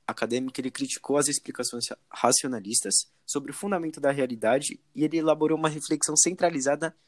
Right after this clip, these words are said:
em um conceito metafísico que nomeou como vontade. E ele embasou muitas, muitos aspectos da teoria de Kant, criticando, contudo, pela sua proposta de fundamentação,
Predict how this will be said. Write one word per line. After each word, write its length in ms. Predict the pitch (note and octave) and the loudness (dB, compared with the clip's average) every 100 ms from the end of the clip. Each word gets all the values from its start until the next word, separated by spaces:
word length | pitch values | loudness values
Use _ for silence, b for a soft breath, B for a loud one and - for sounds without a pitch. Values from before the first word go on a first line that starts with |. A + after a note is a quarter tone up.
| _ | _
em 120 | - D#3 | -4 -2
um 220 | D#3 D3+ | -2 -4
conceito 640 | - D#3 - D#3+ D#3+ D#3+ - | -2 0 2 0 -2 -6 -4
metafísico 800 | D#3 F3 F3 - C#3+ D#3 - F3+ | -4 -2 -2 -2 -4 -4 -6 -10
que 160 | - | -6
nomeou 320 | D#3 D3+ C#3+ D#3 | -2 0 4 4
como 260 | D3+ D3 D3 | 2 2 2
vontade. 540 | F3+ - F#2+ - - _ _ _ _ _ _ _ _ _ _ - | 2 4 2 2 -6 _ _ _ _ _ _ _ _ _ _ -4
E 220 | C3+ D3+ D3+ | 0 2 2
ele 540 | D#3+ F3 E3+ E3+ D#3+ | 0 2 2 2 0
embasou 460 | C#3+ D3+ D3+ D3 D#3+ | 2 4 6 6 4
muitas, 480 | D#3+ F#3 G3+ F#3 D#3+ - - - | 2 4 6 6 6 6 2 0
muitos 200 | D#3 - | -4 -2
aspectos 460 | D#3+ - D3+ - D3+ | -2 0 -2 -2 -4
da 120 | C#3+ | -4
teoria 280 | - C#3 C#3+ | -4 -2 -2
de 140 | D3 | -2
Kant, 460 | - G#2 F2+ - - _ _ | -6 -6 -6 -10 -12 _ _
criticando, 720 | - - - - D#3+ C3 G#2 F#2+ _ _ _ _ _ | -8 -4 -4 0 0 0 -2 -14 _ _ _ _ _
contudo, 420 | C3+ B2+ C#3 D3+ | -8 -6 -4 -2
pela 240 | D3+ D3 D3 | 2 4 6
sua 260 | - C#3+ C3+ | 6 6 4
proposta 600 | C#3+ - B2+ - C#3+ - | 2 2 2 2 -4 -6
de 240 | - B2+ B2 | -6 -4 -4
fundamentação, 800 | C3+ C3+ C3 C3 B2+ C3 C3+ | -4 -2 -2 2 2 2 -2